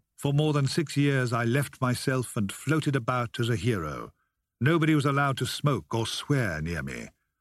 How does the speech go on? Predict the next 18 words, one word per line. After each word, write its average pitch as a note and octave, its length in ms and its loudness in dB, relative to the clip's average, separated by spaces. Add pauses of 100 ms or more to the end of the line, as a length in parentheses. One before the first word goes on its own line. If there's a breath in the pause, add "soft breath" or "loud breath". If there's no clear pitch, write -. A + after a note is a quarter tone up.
I C3 100 2
always D3 240 2
sat D3+ 220 -2
down B2 320 0
if A2 40 0
I G#2+ 120 0
could, F#2+ 340 -2
for - 80 -4
the A#2 100 0
children A2+ 360 0
were A2 80 0
always A2+ 400 0
a A2+ 60 0
bit G#2+ 140 -2
alarmed G#2+ 500 -2
at D#2 120 -12
my F#2 100 -2
height. F#2+ 440 -6